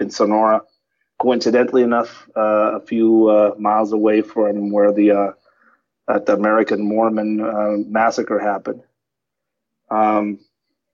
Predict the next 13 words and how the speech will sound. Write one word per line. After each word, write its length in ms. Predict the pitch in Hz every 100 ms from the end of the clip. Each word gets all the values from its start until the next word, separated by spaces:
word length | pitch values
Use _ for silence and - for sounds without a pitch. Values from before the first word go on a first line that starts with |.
| _
and 560 | 117 110 107 104 104 113 _ _ _ _ _ _ _
already 640 | 120 120 117 123 107 101 - _ _ _ _
there 320 | 113 113 110
are 240 | 110 110 107
cartel 840 | - 117 104 - 110 101 98 104 - _
ties 600 | - 113 104 101 98 95 _
in 520 | 113 107 104 98 104
the 80 | 110
mining 580 | 107 98 101 101 98 98 _ _ _
situation 600 | - 113 - 104 104 104
in 80 | 101
the 120 | 101
region, 480 | 110 127 120 113